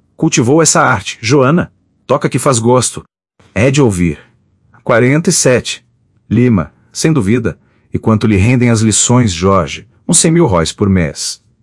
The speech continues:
Drui. Ou pouco. Jorge, faço também algumas traduções que me dê vezes um extraordinário. Joana por seu lado ganha Joana.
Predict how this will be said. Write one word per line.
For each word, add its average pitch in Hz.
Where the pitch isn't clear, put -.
Drui. 78
Ou 98
pouco. -
Jorge, 139
faço 127
também 139
algumas 127
traduções 120
que -
me 113
dê 120
vezes 113
um 110
extraordinário. 101
Joana 120
por 101
seu 120
lado 101
ganha 107
Joana. 104